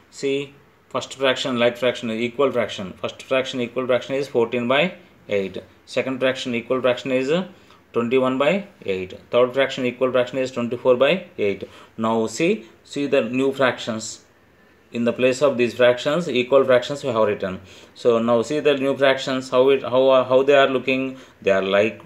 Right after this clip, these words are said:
they are looking as a like fractions. Yes, all denominators same, no, like fractions. Yes, easy to do now. Now repeat the L, denominator as it is.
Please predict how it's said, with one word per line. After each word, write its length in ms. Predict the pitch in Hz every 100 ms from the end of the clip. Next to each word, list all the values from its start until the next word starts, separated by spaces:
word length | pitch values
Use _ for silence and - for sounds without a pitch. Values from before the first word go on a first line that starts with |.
| -
they 160 | 101 110
are 160 | 113
looking 340 | 113 107 127 127
as 200 | 131 165
a 220 | 262 - - - _ _ -
like 280 | 113 110 -
fractions. 400 | 98 - 90 110
Yes, 320 | 104 - - _ _
all 220 | 107 120
denominators 520 | 123 123 127 127 127 127
same, 200 | 143 151
no, 140 | 156
like 260 | 113 110 -
fractions. 460 | 95 - 87 - - - -
Yes, 180 | 139 180
easy 260 | 185 180
to 160 | 180 170
do 140 | 143 127
now. 300 | 104 90 - - -
Now 400 | 117 110 110 110
repeat 420 | 107 120 147 147 139
the 120 | 135
L, 420 | 120 113 - 113
denominator 520 | 113 127 135 131 123
as 240 | 107 107 -
it 60 | 120
is. 360 | 127 160 -